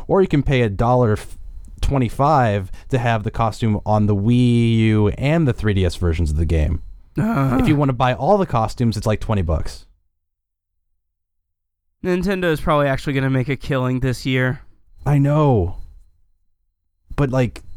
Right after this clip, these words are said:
Speaker 1: in the worst ways. And also, they released new Street Pass games, which that's fine. Okay, they've sold Street Pass games before, but they also released a pack.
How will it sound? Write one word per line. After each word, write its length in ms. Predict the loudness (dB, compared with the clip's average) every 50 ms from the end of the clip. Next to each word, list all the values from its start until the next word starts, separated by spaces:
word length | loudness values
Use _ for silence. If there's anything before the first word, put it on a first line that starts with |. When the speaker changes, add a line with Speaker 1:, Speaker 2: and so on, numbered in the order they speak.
| -16 -16 -16 -18 -16 -16 -16 -16 -16 -8 -2
Speaker 1:
in 120 | 0 2 2
the 80 | 2
worst 380 | 2 2 2 2 2 2 0 -2
ways. 400 | 0 2 2 2 2 2 0 -2 -6 -8 -8 -6 -4
And 360 | -2 0 0 0 -2 -2 -4 -12 -16 -20 -20 -20 -20 -20 -12
also, 560 | -4 0 0 0 0 0 0 0 0 0 -4 -6 -10 -16 -6 0
they 100 | 0 2
released 360 | 2 2 2 2 0 0 0
new 80 | -2 -2
Street 280 | -2 0 -2 -2 0
Pass 240 | 0 -2 -2 -2 -2
games, 480 | -2 0 0 2 2 0 -2 -4 -8 -16 -16 -18 -18 -18 -16 -14 -6 -6
which 100 | -2 0
that's 200 | 0 -2 -2 -2
fine. 280 | -2 0 0 2 0 0
Okay, 180 | 0 0 0
they've 160 | 0 0 -2 -2
sold 320 | -2 0 0 0 0 -2
Street 200 | -2 -6 -4 -2
Pass 200 | -2 -4 -4 -2
games 220 | -2 -4 -4 -2
before, 520 | -4 -8 -4 -2 -2 0 2 2 0 0 -4 -8 -18 -18 -18 -20 -20 -20 -18 -8 -2
but 140 | -2 0 0
they 140 | 0 -2
also 340 | 0 0 -2 -2 0 0 0
released 460 | 2 2 2 2 0 0 -2 -4 -8 -4
a 120 | -4 -4 -2
pack. 680 | -2 -2 0 0 0 0 -2 -2 -6 -10 -14 -14